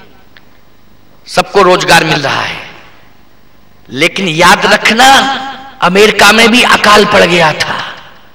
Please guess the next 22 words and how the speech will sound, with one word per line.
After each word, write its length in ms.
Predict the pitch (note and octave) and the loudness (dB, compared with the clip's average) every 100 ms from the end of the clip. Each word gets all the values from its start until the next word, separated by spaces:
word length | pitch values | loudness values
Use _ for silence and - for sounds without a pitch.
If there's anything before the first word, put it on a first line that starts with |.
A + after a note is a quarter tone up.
| - - - - - - | -20 -20 -20 -20 -18 -4
क्यों 120 | E3 | 0
भाई, 120 | E3 | 0
पड़ 180 | D#3+ F3 | 2 2
गया 200 | F#3 A3 | 4 2
था 140 | A3+ | 2
क्यों? 220 | A#3 - A#3+ A#3+ - - - - - - - - - C3 | -2 -4 -12 -14 -20 -20 -20 -20 -20 -20 -20 -20 -16 -10
ऐसा 200 | - E3 | -4 -4
सुनने 300 | E3 E3 F3+ | -4 -8 -6
में 140 | F#3+ | -2
आया 200 | E3 D#3 | 0 0
था, 480 | D#3+ - D3+ D#3+ - - - | -2 -8 -10 -16 -20 -20 -14
अब 100 | C3+ | -10
सत्य 300 | - E3+ - | -6 -6 -2
हो 60 | G3+ | 0
या 120 | G3 | 2
असत्य 180 | D3+ D#3+ | 0 -4
हो? 300 | D#3 - - - - - - - - - - - - - - - | -12 -16 -20 -20 -20 -20 -20 -20 -20 -20 -20 -20 -20 -20 -10 -4
सत्य। 280 | E3 - E3+ E3 - - - - - - - - - - - - - - - - A2+ A2+ - A2+ A#2+ B2 B2 C3+ B2+ - - - - - - - | -4 -4 -14 -16 -20 -20 -20 -20 -20 -20 -20 -20 -20 -20 -20 -20 -20 -20 -20 -20 -20 -20 -20 -20 -20 -20 -20 -20 -20 -20 -20 -20 -20 -20 -20 -6
बढ़ 160 | D3 F#3 | -2 0
रही 200 | F#3+ F#3+ | 0 0
है 60 | |
ना, 160 | G#3 | -4